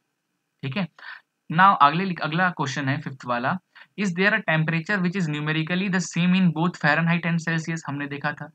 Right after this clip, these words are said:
यस, यस, कौन सा टेम्परेचर? माइनस फ़ोर्टी, ठीक है, तो ये फ़ारेनहाइट में भी and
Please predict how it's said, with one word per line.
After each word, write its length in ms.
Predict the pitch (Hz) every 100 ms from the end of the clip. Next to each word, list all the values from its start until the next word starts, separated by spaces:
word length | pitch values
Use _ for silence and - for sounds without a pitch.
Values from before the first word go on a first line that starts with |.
| _ _ -
यस, 300 | 135 147 - _ _ _ _ _ -
यस, 300 | 131 165 - - _ _ _ _ _ _ _ _ _ _ _
कौन 120 | 165
सा 100 | 196
टेम्परेचर? 500 | 175 120 - 107 98
माइनस 420 | 113 110 123 139 139
फ़ोर्टी, 540 | 117 113 _ - 135 98 _ _ _ _
ठीक 160 | 131 131
है, 100 | 170
तो 800 | 131 _ _ _ _ _ _ 113
ये 100 | 117
फ़ारेनहाइट 520 | 120 117 135 147 156
में 180 | 160 170
भी 140 | 175 247 262 _ _ -
and 220 | 127 165